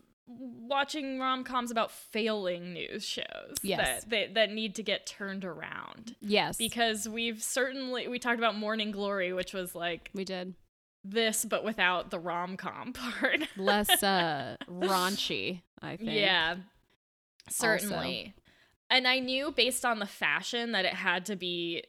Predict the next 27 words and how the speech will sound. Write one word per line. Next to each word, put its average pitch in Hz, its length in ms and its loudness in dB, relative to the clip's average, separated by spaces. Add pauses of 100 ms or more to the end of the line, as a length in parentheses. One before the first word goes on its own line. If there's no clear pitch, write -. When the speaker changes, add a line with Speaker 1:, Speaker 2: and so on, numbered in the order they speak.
(120)
Speaker 1:
I 240 80 8
knew 226 200 6
it 247 100 6
came 262 220 -4
out 214 160 4
after 190 260 4
I 202 80 6
graduated 196 540 4
high 180 200 2
school, 247 520 0
but 196 200 4
before 208 840 0 (280)
f-, - 180 -18 (320)
fashion 190 580 6
moved 196 320 -2
away 180 360 0
from 175 340 -4
that 165 420 2 (420)
low-rise 185 920 2
pants, 175 800 -4
Speaker 2:
Ugh, 220 240 10 (380)
God. 165 360 4
Speaker 1:
cardigan 202 720 4 (100)
over 196 440 0
a 190 40 2 (260)
<laughs> - 540 -8
Speaker 2:
Ugh. - 40 -14